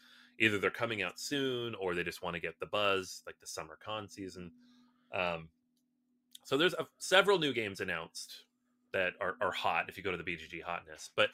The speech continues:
I, <laughs> I decided, you know what? Why don't I go with a tiny little game that, uh, was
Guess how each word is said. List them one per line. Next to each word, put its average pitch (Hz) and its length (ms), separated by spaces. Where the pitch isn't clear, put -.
I, 139 280
<laughs> - 400
I 160 80
decided, 127 420
you 156 80
know 120 80
what? 147 160
Why 113 120
don't 127 120
I - 20
go 127 180
with - 40
a 110 120
tiny 117 220
little 101 220
game 92 340
that, 90 380
uh, 87 280
was 110 260